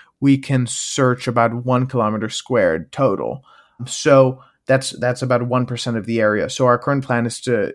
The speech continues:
to crisscross, imagine a, basically create a grid,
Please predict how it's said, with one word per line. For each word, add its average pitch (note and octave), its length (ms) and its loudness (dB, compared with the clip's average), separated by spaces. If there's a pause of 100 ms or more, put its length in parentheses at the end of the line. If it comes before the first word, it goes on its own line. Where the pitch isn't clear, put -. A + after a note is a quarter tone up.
(100)
to G#2+ 300 -6 (100)
crisscross, B2+ 1160 0 (340)
imagine B2+ 560 -4
a, A2+ 100 -4 (640)
basically C3+ 400 0
create C3+ 440 2
a A2 60 0
grid, A#2+ 720 2